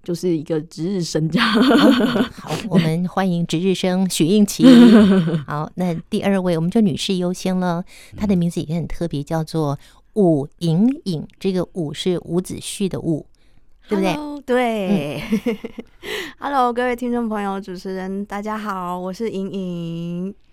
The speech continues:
Speaker 3: 然后我目前是芒果战队的演员，单纯的演员。
Speaker 2: <laughs> 不像应琪那么忙，她是值日生欸。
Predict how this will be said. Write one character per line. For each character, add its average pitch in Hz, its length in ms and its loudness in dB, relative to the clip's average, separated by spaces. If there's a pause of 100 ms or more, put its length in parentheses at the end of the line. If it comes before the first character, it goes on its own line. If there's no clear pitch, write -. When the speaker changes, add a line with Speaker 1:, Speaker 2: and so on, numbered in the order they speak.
Speaker 3:
然 180 140 -12
后 196 200 -2
我 165 140 -4
目 180 160 -4
前 185 200 -6
是 151 760 -8 (280)
芒 196 300 -2
果 170 300 0
战 196 380 0
队 175 300 0
的 - 200 -12 (200)
演 139 400 -2
员， 170 500 0 (300)
单 269 180 0
纯 190 260 -2
的 170 120 -4
演 135 280 -12
员。 160 200 -12 (640)
Speaker 2:
<laughs> 294 680 -2
不 240 100 4
像 262 200 0
应 254 160 4
琪 185 160 2
那 202 100 2
么 208 120 4
忙， 180 220 2
她 202 160 -2
是 226 220 0
值 175 100 -2
日 196 220 4
生 175 280 -2
欸。 160 160 -6